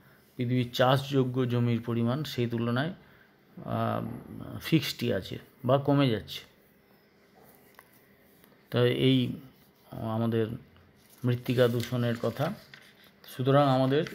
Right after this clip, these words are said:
এই তিন প্রকার দূষণের হাত থেকে বাঁচতে হলে আমাদের প্ল্যান করতে হবে। এছাড়া আরেক প্রকার দূষণের কথা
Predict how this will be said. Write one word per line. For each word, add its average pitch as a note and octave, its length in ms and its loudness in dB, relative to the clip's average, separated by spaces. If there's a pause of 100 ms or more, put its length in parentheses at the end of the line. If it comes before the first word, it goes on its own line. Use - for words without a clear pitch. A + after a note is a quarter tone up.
এই B2+ 160 -2
তিন C#3+ 220 -2
প্রকার D#3+ 380 2
দূষণের A#2 400 -4 (1160)
হাত A#2+ 160 -2
থেকে B2+ 200 6
বাঁচতে A#2+ 400 2
হলে D#3+ 220 4
আমাদের B2+ 360 2 (960)
প্ল্যান D3 280 6
করতে A#2 360 -2
হবে। F2+ 160 -12 (1400)
এছাড়া D3+ 480 8
আরেক D3 220 10 (100)
প্রকার E3+ 320 2
দূষণের C3+ 420 -4
কথা A#2+ 460 -4